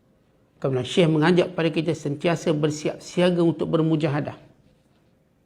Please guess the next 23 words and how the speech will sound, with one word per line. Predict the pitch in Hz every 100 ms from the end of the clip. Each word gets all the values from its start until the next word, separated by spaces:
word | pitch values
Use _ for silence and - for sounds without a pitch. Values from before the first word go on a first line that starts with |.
| _ _ _
Tidak | 143 135 -
pernah | 180 170
men-, | 160 165 160
menanggalkan | 156 160 151 143 165 156 156 151 -
pakaian | 143 156 151 143
peperangan. | 156 147 165 175 147 117 - _ _ -
Yang | 147
ini, | 151
selagi | 170 160
mana | 180 190
kita | 190 180 175
hidup | 180
kat | 147 170
dunia, | 196 220
kita | - - -
kena | 160
tahu | 151 190 185 -
ini | 170 185 196 202 - 143
ialah | 143 151
mujahadah. | 135 123 113 107 110 - _ _ _ _ _ _ _ _ _ _ _ _ _ _ _ _ -
Innamal | 156 143 143 139
hayatu | - 143 160 175 160 - 135 113
jihadun. | 123 139 170 170 147 131 113